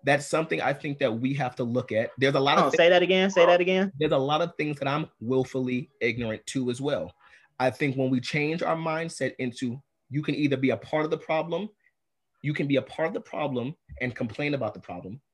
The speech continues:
Speaker 1: or you can be a part of the solution. You're choosing to be a part of the problem and then complain about the problem.
Speaker 2: Hold on, how am I a part of the, hold on, whoa, whoa, whoa, whoa,
Speaker 1: 'Cause you're
Speaker 2: whoa,
Speaker 1: not
Speaker 2: whoa,
Speaker 1: doing
Speaker 2: whoa,
Speaker 1: anything
Speaker 2: whoa,
Speaker 1: to
Speaker 2: I
Speaker 1: fix
Speaker 2: think
Speaker 1: it.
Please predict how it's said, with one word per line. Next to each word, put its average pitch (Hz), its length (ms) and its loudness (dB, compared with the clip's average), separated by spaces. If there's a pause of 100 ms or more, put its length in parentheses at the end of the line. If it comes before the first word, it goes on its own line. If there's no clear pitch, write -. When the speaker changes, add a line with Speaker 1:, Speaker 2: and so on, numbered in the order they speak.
(220)
Speaker 1:
or 120 100 -2
you 127 80 0
can 127 120 -2
be 120 60 0
a 113 60 2
part 139 240 -2
of 127 80 0
the 127 80 -4
solution. 113 640 -6 (840)
You're 143 220 2
choosing 151 460 -4
to 143 100 -4
be 127 120 0
a 113 60 0
part 156 200 -2
of 160 60 -4
the 175 60 -4
problem 139 640 -6
and 123 140 -4
then 117 80 -6
complain 139 400 -6
about 113 220 -6
the 131 60 -12
problem. 71 440 -12 (2000)
Speaker 2:
Hold 262 260 8
on, 147 100 4
how 220 140 6
am 240 100 4
I 214 120 6
a 196 40 2
part 196 320 6
of 143 80 -2
the, - 240 -4
hold 247 140 4
on, 127 120 2
whoa, 190 120 2
whoa, 175 140 6
whoa, 165 100 2
whoa, 160 100 0
Speaker 1:
'Cause 190 100 4
you're 208 100 6
Speaker 2:
whoa, 220 80 4
Speaker 1:
not 185 100 4
Speaker 2:
whoa, 156 40 0
Speaker 1:
doing 247 200 0
Speaker 2:
whoa, 226 40 0
Speaker 1:
anything 151 340 0
Speaker 2:
whoa, 104 120 -4
Speaker 1:
to 98 100 -10
Speaker 2:
I 107 40 -8
Speaker 1:
fix 123 160 -4
Speaker 2:
think 113 140 -2
Speaker 1:
it. - 60 -14